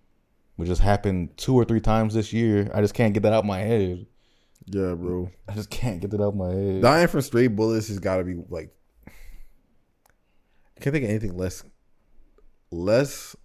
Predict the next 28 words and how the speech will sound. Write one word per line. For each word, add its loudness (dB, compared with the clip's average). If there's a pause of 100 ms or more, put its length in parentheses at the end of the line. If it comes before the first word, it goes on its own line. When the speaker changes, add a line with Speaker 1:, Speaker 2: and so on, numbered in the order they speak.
Speaker 2:
unfortunate, -8
more 8
unfortunate, -2
I -8
guess -12
to -14
say. -18 (840)
But -12
that 2
is 0
extremely -4
unlucky, -8
dude. -18 (2000)
Like, -4
you 0
were 0
just -8
there. -4 (640)
Speaker 1:
Yeah. -6 (300)
Speaker 2:
You 0
didn't 0
even 0
do 2
anything -4
wrong. -10 (640)
Speaker 1:
Like, -6
didn't -2
you? 0